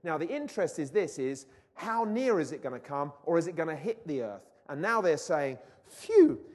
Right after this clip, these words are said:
it's actually gonna pass by Earth to a distance of fifteen thousand miles,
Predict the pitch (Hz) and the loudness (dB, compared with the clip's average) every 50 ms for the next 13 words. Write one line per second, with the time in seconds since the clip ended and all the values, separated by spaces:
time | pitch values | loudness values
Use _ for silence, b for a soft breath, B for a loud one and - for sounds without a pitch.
0 | - - 185 185 - 190 208 - - - 175 180 165 185 180 165 156 - - 247 | -4 -2 -2 2 4 4 2 2 0 -2 -4 -2 -2 -2 -2 -4 -6 -4 -2 0
1 | 269 262 254 262 - - 165 147 139 139 139 135 135 135 139 135 - - - - | 0 0 0 -2 -4 -4 -4 -2 -2 -2 -2 -2 -2 -2 -2 -4 -8 -16 -12 -8
2 | - 160 143 170 160 - - 165 143 139 - 143 - - 202 196 196 - 185 160 | -6 -6 -4 -6 -6 -8 -10 -14 -12 -12 -14 -14 -8 -6 -6 -6 -6 -6 -6 -6
3 | 151 139 135 - 170 160 151 143 120 131 131 131 139 143 131 120 120 120 117 B | -6 -8 -8 -8 -6 -4 -4 -4 -6 -8 -10 -10 -8 -8 -6 -6 -6 -6 -8 B